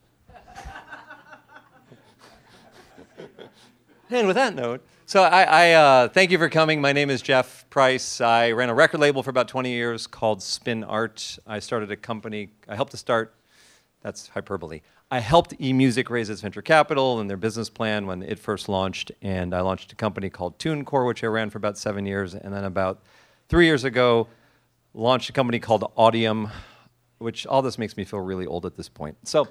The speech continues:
anyway, last year I ranted and raved about how songwriters and publishers were not getting paid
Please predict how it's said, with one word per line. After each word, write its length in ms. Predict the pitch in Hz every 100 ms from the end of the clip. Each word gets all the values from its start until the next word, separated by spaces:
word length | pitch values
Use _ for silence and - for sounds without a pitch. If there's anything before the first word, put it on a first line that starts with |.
| - _ _ _ _ _ -
anyway, 240 | 196 175
last 260 | 151 170 -
year 120 | 160
I 20 |
ranted 340 | 131 143 135 131
and 140 | 120
raved 380 | 117 113 107 101
about 340 | 107 107 107
how 340 | 107 113 113 107
songwriters 640 | - 127 123 113 107 95
and 100 | 104
publishers 540 | - 117 107 - 107 92
were 100 | 107
not 220 | 110 110
getting 260 | 107 101 95
paid 560 | - 156 127 113 101